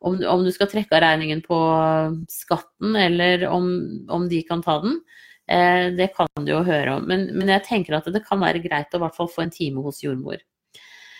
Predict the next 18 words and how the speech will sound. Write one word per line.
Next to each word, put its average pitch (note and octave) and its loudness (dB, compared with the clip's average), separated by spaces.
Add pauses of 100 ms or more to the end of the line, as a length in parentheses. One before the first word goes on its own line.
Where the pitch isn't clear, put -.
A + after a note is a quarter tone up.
(240)
Så G#3+ 2
da, B3+ 10 (240)
eh, - -2 (400)
fortell A3+ 0
meg A#3 4
hvordan A3 -2
det G#3 4
der F#3+ 4
går A#3 4
da. D4+ 2 (600)
Eh, G#3 6
så G3+ -10
skal F#3+ 4
jeg F#3 2
ta F3 0
så F3+ 0 (400)
sjekke G3 -8
litt E3+ -6